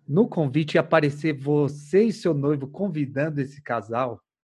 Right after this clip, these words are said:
Olha que bacana, tá? Isso existe, tá bom? Então procura aí que alguns fotógrafos fazem isso, tá bom? Se chama realidade aumentada,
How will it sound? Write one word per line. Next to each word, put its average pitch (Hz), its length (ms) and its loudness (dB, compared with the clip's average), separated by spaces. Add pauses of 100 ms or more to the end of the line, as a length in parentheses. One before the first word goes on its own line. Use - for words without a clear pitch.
(680)
Olha 185 380 8
que 175 180 -6
bacana, 143 640 0
tá? 135 260 0
Isso 143 300 0
existe, 165 560 0
tá 113 120 0
bom? 131 260 0
Então 175 260 0
procura 202 520 2
aí 147 260 2
que - 120 -6
alguns 147 300 0
fotógrafos 147 720 -2
fazem 120 420 -4
isso, 147 400 -8
tá 117 140 -2
bom? 156 240 2 (320)
Se - 180 -6
chama 165 440 2
realidade 151 640 2
aumentada, 143 840 -2